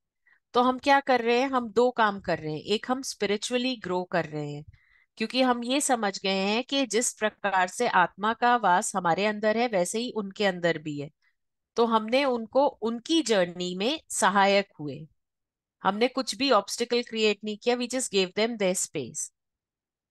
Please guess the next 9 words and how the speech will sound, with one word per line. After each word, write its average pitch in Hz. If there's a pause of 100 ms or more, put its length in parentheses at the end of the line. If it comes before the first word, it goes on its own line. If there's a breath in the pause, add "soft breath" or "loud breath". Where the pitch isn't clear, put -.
(300)
दूसरी 247
चीज 311
क्या 269
होगा 247
कि 311
once 214
you 302 (100)
grow, 240
you 262